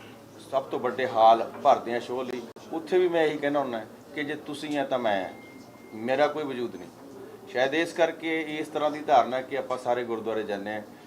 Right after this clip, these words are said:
ਉੱਥੇ ਤੂੰ ਦਾ ਸੰਕਲਪ ਹੈ, ਮੈਂ ਦਾ ਹੈ ਨਹੀਂ। ਉਹ ਇਹ, ਇਹ ਪਹਿਲੀ ਵਾਰੀ ਹੋਇਆ ਕਿ ਇਹਦੀ ਪ੍ਰਮੋਸ਼ਨ ਕੰਪਨੀ ਨੇ ਲੇਟ ਸ਼ੁਰੂ ਕਰੀ ਹੈ ਤੇ ਨੌਜਵਾਨਾਂ ਨੇ, ਬੱਚਿਆਂ ਨੇ, ਮੁੰਡਿਆਂ ਨੇ, ਕੁੜੀਆਂ ਨੇ ਪਹਿਲਾਂ ਪਿੰਡ-ਪਿੰਡ ਪਹੁੰਚਾਤੀ।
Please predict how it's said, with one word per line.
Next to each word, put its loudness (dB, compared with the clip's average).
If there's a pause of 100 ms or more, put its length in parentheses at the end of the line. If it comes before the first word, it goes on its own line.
(180)
ਉੱਥੇ -4
ਤੂੰ -4
ਦਾ 4
ਸੰਕਲਪ -4
ਹੈ, -6 (260)
ਮੈਂ 2
ਦਾ 4
ਹੈ -2
ਨਹੀਂ। -12 (840)
ਉਹ -2
ਇਹ, 6
ਇਹ 4
ਪਹਿਲੀ -4
ਵਾਰੀ 2
ਹੋਇਆ 4
ਕਿ -2
ਇਹਦੀ -2
ਪ੍ਰਮੋਸ਼ਨ -4 (880)
ਕੰਪਨੀ 2
ਨੇ -2
ਲੇਟ 0
ਸ਼ੁਰੂ -8
ਕਰੀ -4
ਹੈ -4 (760)
ਤੇ -2
ਨੌਜਵਾਨਾਂ 2
ਨੇ, -6
ਬੱਚਿਆਂ -4
ਨੇ, -4
ਮੁੰਡਿਆਂ -6
ਨੇ, -8
ਕੁੜੀਆਂ -8
ਨੇ -12 (500)
ਪਹਿਲਾਂ 6
ਪਿੰਡ-ਪਿੰਡ -4
ਪਹੁੰਚਾਤੀ। -8